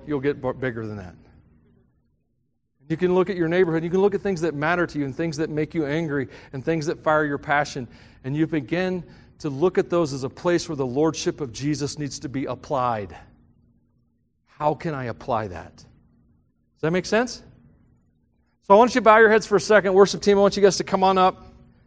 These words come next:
I don't really have an, an invitation today, but I want you to think before I pray. First, I want to ask you, since you have, I'm assuming most of you have declared Jesus Christ as Lord of your life,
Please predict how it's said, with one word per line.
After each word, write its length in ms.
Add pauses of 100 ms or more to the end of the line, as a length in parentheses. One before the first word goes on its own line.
(360)
I 60
don't 100
really 160
have 340 (100)
an, 320
an 120
invitation 560
today, 320 (200)
but 100
I 20
want 160
you 80
to 40
think 260
before 280
I 40
pray. 340 (2000)
First, 340 (220)
I 60
want 120
to 60
ask 280
you, 280 (440)
since 360
you 120
have, 440
I'm 120
assuming 340
most 300
of 80
you 80
have 200
declared 440
Jesus 380
Christ 340
as 140
Lord 200
of 80
your 120
life, 360